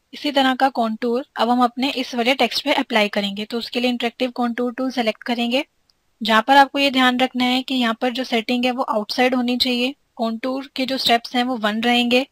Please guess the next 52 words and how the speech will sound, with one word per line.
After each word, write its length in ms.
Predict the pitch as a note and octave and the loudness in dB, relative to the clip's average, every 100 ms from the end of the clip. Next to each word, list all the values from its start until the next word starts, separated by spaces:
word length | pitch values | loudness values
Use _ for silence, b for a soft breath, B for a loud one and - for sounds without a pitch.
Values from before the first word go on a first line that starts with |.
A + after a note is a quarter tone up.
| - | -4
और 120 | A3 | -2
यहाँ 260 | A3+ A3 | 0 0
पर 140 | A3+ B3 | 2 2
हम 100 | C4 | 2
set 240 | C4 B3+ | 2 0
करते 320 | - B3 A3+ A#3+ | 2 -2 0 -2
हैं 100 | B3+ | 0
contour 400 | B3 A#3 A3+ B3+ | -2 -2 -2 -2
offset 520 | A#3 - B3 B3+ - - A3+ | -2 -2 -2 -2 -4 -10 -8
zero 300 | A3 A3+ B3+ - | -2 0 0 0
point 300 | A#3+ B3 C#4+ | 0 -2 -4
three, 360 | - A#3+ A#3 - | -2 -2 -2 -2
enter। 360 | A#3+ G#3+ G#3 F#3+ - - | -2 0 -2 -6 -8 -14
इस 140 | A#3 - | -10 -6
तरह 200 | A3+ A3+ | -4 -2
का 140 | A#3+ | 0
offset 380 | A#3 A3+ - B3 | 0 0 0 -2
set 280 | - A3 - | -2 -4 -2
हो 60 | A3+ | 0
जाएगा। 340 | A#3 A#3+ C#4+ - _ | 0 2 0 -4 _
इसके 220 | - - | -6 0
बाद 140 | C4 C#4 | 4 4
हम 100 | C4+ | 4
अपने 240 | C4 C4+ | 0 -2
इस 100 | C#4+ | -2
text 280 | - C4 - | -2 -2 -4
को 180 | - B3+ - | 0 0 0
pick 140 | B3 - | -4 -4
tool 180 | C4 B3+ | -6 -4
से 140 | - | -2
select 360 | C#4 A#3+ A#3 - | -2 0 -2 0
करेंगे, 440 | B3 A#3+ A#3+ B3+ D#4+ _ - | 0 0 2 0 -2 _ -8
then 180 | A#3 B3 | -2 0
arrange 360 | - A#3 B3+ C#4+ | 0 0 0 0
menu 300 | C4+ B3+ C4 | 0 0 0
में 140 | C4+ | 0
जाकर 340 | A#3+ G#3+ - B3+ | 2 0 0 -2
यहाँ 220 | A#3+ A3+ | -2 -2
से 160 | C#4 | -2
करेंगे 400 | C#4+ B3 A#3 A#3+ C4 | 0 0 0 0 0
break 320 | G#3+ A#3+ - | 0 0 0
contour 520 | A#3+ A3 A3 A#3 C4 B3 | -2 -2 -2 -4 -4 -4
group 300 | A3+ C4+ - | -2 0 0
apart। 440 | A3+ G#3 F#3+ - A#3+ | 2 2 2 -4 -2
अब 80 | |
हम 140 | A#3 B3 | 0 2
अपने 200 | A#3+ B3 | 0 -2
इस 140 | - | -2
text 260 | B3 A#3 - | 0 0 0
को 60 | B3+ | 0
हमने 240 | B3 B3+ | 0 0
group 260 | A3 B3 | 0 -2